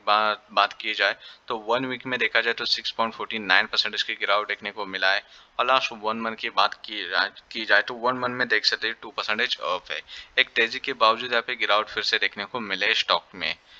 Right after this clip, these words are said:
न्यूज़ की बात की जाए तो न्यूज़ में यहाँ पे देख सकते हैं Reliance Jio Bharti Airtel Vodafone Idea firm up plans to tap into emerging gaming and e-sport segment। Vodafone Idea says industry need tariff increase in regular intervals। तो ये यहाँ पे देख सकते हैं कि Vodafone Idea positive on five G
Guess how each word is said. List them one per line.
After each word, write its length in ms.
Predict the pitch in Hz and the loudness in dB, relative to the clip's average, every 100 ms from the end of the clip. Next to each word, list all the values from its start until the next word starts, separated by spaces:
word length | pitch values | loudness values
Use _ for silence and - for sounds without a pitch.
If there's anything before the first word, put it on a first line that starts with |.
| - _ | -20 _
न्यूज़ 200 | 123 131 | -4 -2
की 100 | 147 | 0
बात 220 | 131 127 | 2 2
की 120 | - 131 | 0 -4
जाए 80 | |
तो 120 | 131 131 | -4 -4
न्यूज़ 280 | 113 110 | -4 -4
में 100 | 117 | 0
यहाँ 120 | 117 110 | 2 2
पे 80 | 117 | 2
देख 200 | 104 104 | 2 0
सकते 140 | - | 2
हैं 80 | 110 | 0
Reliance 460 | 110 110 120 120 117 | 2 2 2 2 -2
Jio 120 | 110 110 | -2 0
Bharti 300 | 104 101 - | 2 2 0
Airtel 140 | 107 107 | -4 -2
Vodafone 280 | 104 110 - | -2 0 2
Idea 180 | 104 104 | 2 2
firm 260 | - 117 117 | 0 -4 0
up 200 | 113 - | -2 0
plans 280 | 104 104 - | 2 2 0
to 80 | - | -2
tap 240 | 104 104 | 0 0
into 220 | 110 113 104 | -4 -4 -2
emerging 360 | 110 110 123 127 | -2 -4 -8 -2
gaming 360 | 110 104 113 | -2 0 0
and 240 | 101 120 - - - - | 2 0 -4 -20 -20 -8
e-sport 420 | 135 135 - 131 | -2 -2 0 -2
segment। 460 | - 101 92 80 80 - - - | 2 2 2 0 -4 -8 -20 -2
Vodafone 340 | 117 123 139 | 2 2 2
Idea 200 | 123 117 | 2 4
says 200 | 113 117 | 2 -2
industry 420 | 113 113 110 - 120 | -4 -4 -4 -4 -4
need 280 | 110 113 - | -4 -4 2
tariff 300 | 101 110 - | 2 2 -6
increase 340 | 113 104 107 110 | -10 -8 -8 -6
in 120 | 113 113 | -8 -2
regular 360 | 101 98 110 117 95 | -2 -2 -2 -2 -2
intervals। 600 | 101 104 92 76 64 - - - - - | -4 -4 -2 -2 -2 -8 -10 -20 -18 -4
तो 80 | 123 | 0
ये 200 | 135 143 | 2 4
यहाँ 220 | 127 120 - | 4 4 2
पे 80 | 120 | 0
देख 200 | 110 107 | 0 -2
सकते 160 | 110 | -2
हैं 60 | 107 | -4
कि 80 | 117 | 0
Vodafone 300 | 107 107 117 | 0 2 2
Idea 280 | 107 107 110 110 | 2 4 0 0
positive 400 | 104 104 107 113 107 | -2 -2 -4 -2 -2
on 80 | 98 | 0
five 180 | 98 104 | -2 -2
G 100 | 113 | -4